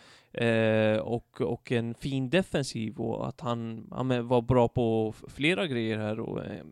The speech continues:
för mig är han en komplett spelare av det vi fick se och av det vi har fått se tidigare. Det enda som vi inte vet, eller jag inte vet än, är om, om han kan skjuta, liksom. Det, för, för att han inte fick avlossa något skott.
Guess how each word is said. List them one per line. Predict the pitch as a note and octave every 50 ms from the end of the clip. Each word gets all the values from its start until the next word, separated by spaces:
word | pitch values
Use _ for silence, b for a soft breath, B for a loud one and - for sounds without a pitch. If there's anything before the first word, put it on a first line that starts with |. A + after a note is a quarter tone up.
| - - - -
för | - A#2+ A#2
mig | B2 C3+ E3+
är | G#3
han | F#3 C3+ B2
en | B2
komplett | A#2+ - A#2+ A2+ - B2+ A#2+ A#2 -
spelare | - - C3 C3 B2+ B2+ C#3+ D3+ C3+ A#2+ A2 G#2+ - b b b b b b b b
av | b - - B2 A#2
det | B2+ A#2+ A#2
vi | A2 -
fick | - - - -
se | - - A#2+ A#2
och | A2+
av | A2+ A2+ A2
det | A2 A#2 A2
vi | G#2+ A2+
har | A2 -
fått | - - F#3 - -
se | - C3 A#2 A2
tidigare. | - - A#2 A2+ A2 A2 G#2+ A2+ A2+ A2 G#2+ - b b b b b b b
Det | - C3
enda | C3 B2+ C3+ D#3 D#3+
som | - F3 D3+ D3+ A#2+ -
vi | A#2 B2 B2 A2+ B2 C3
inte | C3+ C3 B2 - B2+
vet, | B2 D#3 D#3 - -
eller | A#2 A#2
jag | A#2+ C#3+ F3+ G3+
inte | F#3 D3 C#3+ C#3
vet | C3 B2 B2 -
än, | D#3 E3 D3+ C3 A#2+
är | A#2 A2+ A2+
om, | A2+ A2+ A2 - - A#2
om | A#2 A#2+ A#2 B2
han | A#2+ A#2+ A#2 -
kan | - A#2 A2
skjuta, | - - D#3 C3+ B2 - - - F#3+ D#3
liksom. | D3+ - - - - G#2+ - A#2+
Det, | A#2+ B2+ C3 G#2 -
för, | B2 F#2+ A2+ B2
för | - A#2+ A#2+
att | A2
han | B2+ B2 A#2+
inte | A#2+ - B2+
fick | - - - -
avlossa | C3 A#2+ A#2 A#2+ B2+ B2 A2+ - - B2
något | A#2+ A2+ -
skott. | - - F3 C#3 - - -